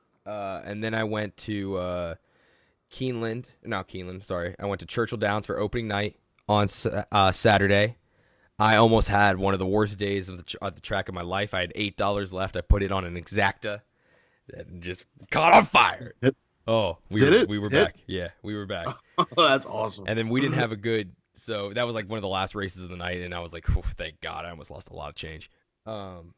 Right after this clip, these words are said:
Speaker 1: and we couldn't get a, an Uber out of there. Like, I had an Uber, and he just canceled on us, so we had to walk around. We ended up sitting on a, at a gas station and brown bagging a deuce.
Speaker 2: Saw that.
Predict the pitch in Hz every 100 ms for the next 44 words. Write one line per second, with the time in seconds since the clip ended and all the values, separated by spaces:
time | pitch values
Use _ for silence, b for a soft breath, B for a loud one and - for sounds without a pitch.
0 | _ _ _ _ - 98 95 101 92 107
1 | 101 101 101 95 92 _ _ _ _ 131
2 | 131 131 120 92 - _ _ 107 87 113
3 | 117 113 98 110 123 131 131 - 95 101
4 | 95 98 87 101 104 117 110 90 90 85
5 | - - 101 101 110 104 104 - 92 92
6 | 92 95 - 98 98 101 95 92 92 -
7 | - 95 95 87 82 _ _ _ 90 87
8 | 90 95 - 98 - 92 82 85 85 -
9 | 90 95 92 92 92 87 82 78 - _
10 | _ _ 95 98 104 - - _ _ _
11 | _ _ _ - 156 156 143 113